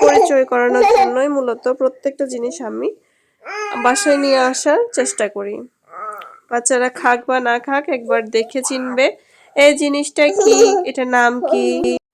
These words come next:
আহ, ওদেরকে হঠাৎ করে কোথাও গেলে এমনটা হবে না যে, আহ, এটা চিনে না, জানে না, এমনটা যাতে না হয়।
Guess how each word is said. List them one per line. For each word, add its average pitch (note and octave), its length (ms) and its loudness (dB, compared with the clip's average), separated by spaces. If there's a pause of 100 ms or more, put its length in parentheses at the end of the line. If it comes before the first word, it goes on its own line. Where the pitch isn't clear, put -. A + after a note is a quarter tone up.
(520)
আহ, B3+ 380 4
ওদেরকে B3+ 520 4
হঠাৎ C4 340 0
করে C4 220 4
কোথাও C4 380 2
গেলে A#3+ 480 0 (160)
এমনটা B3 360 2
হবে B3 240 2
না A#3+ 160 0
যে, A3+ 280 0 (380)
আহ, A3+ 240 4
এটা A#3 260 -2
চিনে A#3+ 320 0
না, A3+ 220 2
জানে A3 300 0
না, G#3+ 300 -2
এমনটা B3+ 380 -2
যাতে B3+ 240 -4
না A3 180 -4
হয়। A#3+ 300 -4